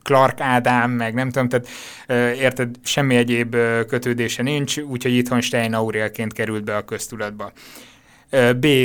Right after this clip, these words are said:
Valamennyi azért van, Magyarországon végezte az egyetemi tanulmányait, Kőrösi Csoma Sándor volt számára bevallottan a legnagyobb, ö, inspiráció, lényegében az ő eszménye indította el a pályáján.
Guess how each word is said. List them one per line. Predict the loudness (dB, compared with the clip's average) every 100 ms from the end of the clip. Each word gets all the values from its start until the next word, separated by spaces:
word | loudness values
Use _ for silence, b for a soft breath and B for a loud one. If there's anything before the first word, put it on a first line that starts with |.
| 4
Valamennyi | 4 4 2 2 2
azért | 2 0
van, | 2 2
Magyarországon | 2 4 2 2 0 0 0
végezte | 0 0 -2 -2
az | -2
egyetemi | -2 0 0 0
tanulmányait, | 0 2 2 4 4 2 2
Kőrösi | 0 0 0 -4
Csoma | -2 -2
Sándor | 0 0 0 0
volt | 0 0 -2
számára | -2 2 4 4 2 2
bevallottan | 2 2 2 2 -2 -2
a | 0
legnagyobb, | 0 -2 -2 -2 -2 -2
ö, | -2 0
inspiráció, | -2 -4 -2 0 0 0 -2 -2
lényegében | 0 0 0 -4 -6 -4
az | -4
ő | -4 -4
eszménye | -4 -6 -6
indította | -6 -6 -6 -6 -6 -6
el | -6
a |
pályáján. | -4 -4 -2 -2 0 0 -2